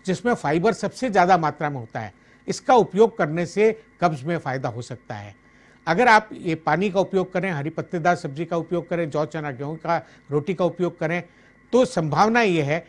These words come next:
कि आपकी कब्जी कम होगी। लेकिन एक और बात याद रखिए कि ये हमारा जो दिमाग है, ये सारी सिस्टम्स को कंट्रोल करता है। घर में गमी हो जाए तो आपको सुबह कब्जी हो जाएगी,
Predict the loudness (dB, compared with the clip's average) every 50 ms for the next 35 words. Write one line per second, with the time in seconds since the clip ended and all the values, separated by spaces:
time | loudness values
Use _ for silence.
0 | _ _ -2 0 0 0 0 0 -4 -4 -4 -4 -6 -8 -6 -6 -6 -4 -4 -6
1 | -6 -6 -10 -10 -12 -16 -18 _ _ _ _ _ _ _ -2 -2 0 2 2 4
2 | 4 4 4 6 6 6 8 6 6 4 4 2 0 0 0 -2 -4 -6 -4 -2
3 | -2 -2 -4 _ _ _ _ _ _ _ _ 4 6 6 6 6 2 -10 -6 -2
4 | -2 0 0 2 4 4 4 4 4 2 -2 -2 -2 0 2 4 4 4 2 0
5 | -4 -4 -6 -8 _ _ _ _ _ _ -4 0 0 0 0 2 0 2 4 2
6 | 2 0 -2 -6 -8 -6 -6 -6 -6 -6 -6 -8 -6 -6 -6 -8 -6 -6 -6 -6
7 | -6 -8 -12 -12 -12 -14 -14 -14 _ _ _ -20 _ _ -8 -2 0 2 4 4
8 | 2 4 2 2 4 4 4 4 6 6 6 6 4 4 0 -8 _ _ 4 4
9 | 4 4 2 -6 -4 -2 -2 -2 -2 -2 -4 -4 -2 -2 0 0 0 -2 -4 -4
10 | -6 -8 -10